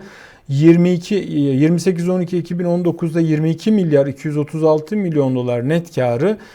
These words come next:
yirmi yedi Haziran itibariyle on bir milyar iki yüz elli üç milyon dolara gerilemiş. Yani aslında net kar tabii bu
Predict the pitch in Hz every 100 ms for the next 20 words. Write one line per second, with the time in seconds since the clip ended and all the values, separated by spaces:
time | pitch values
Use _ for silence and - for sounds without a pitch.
0 | - _ 139 156 160 170 180 165 143 143
1 | 131 120 - 135 123 117 185 220 165 165
2 | 143 127 117 139 190 - - 156 139 143
3 | 135 139 - 151 131 135 127 127 123 120
4 | 117 113 117 117 117 113 - _ _ _
5 | - _ 160 143 - 160 - 170 139 156
6 | 165 156 - 147 139 143 143 139 139 143